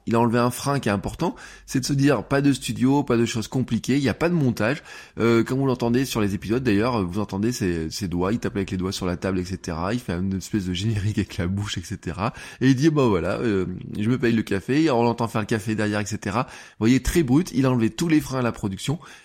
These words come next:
mais n'empêche que il fait ça depuis pratiquement huit cents épisodes, et c'est assez remarquable, je trouve. Et donc, c'est une bonne leçon, hein, aussi de se dire que des fois, hein,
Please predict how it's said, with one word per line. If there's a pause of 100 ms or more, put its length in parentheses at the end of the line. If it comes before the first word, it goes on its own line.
mais
n'empêche
que
il
fait
ça
depuis
pratiquement
huit
cents
épisodes, (280)
et
c'est (100)
assez
remarquable,
je
trouve. (300)
Et
donc,
c'est
une
bonne
leçon,
hein,
aussi
de
se
dire (300)
que (120)
des
fois,
hein,